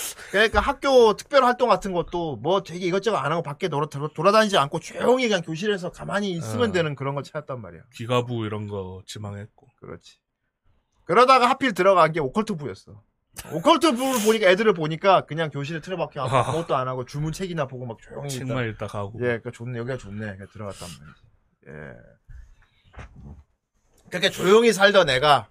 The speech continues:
Speaker 1: 어, 이제 여기도 그게 몬스터가 있을 거 아니야. 어떻게 싸워야 되니까.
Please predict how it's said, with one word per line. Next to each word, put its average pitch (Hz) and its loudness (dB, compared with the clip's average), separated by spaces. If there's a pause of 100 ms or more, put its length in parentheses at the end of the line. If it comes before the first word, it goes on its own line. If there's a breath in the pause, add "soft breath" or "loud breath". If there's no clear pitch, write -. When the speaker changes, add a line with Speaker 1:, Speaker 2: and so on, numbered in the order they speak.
(140)
Speaker 1:
어, 120 -2
이제 120 -2 (600)
여기도 240 6
그게 220 6
몬스터가 254 6
있을 185 0
거 214 2
아니야. 123 2 (160)
어떻게 147 -6
싸워야 254 4
되니까. 107 -6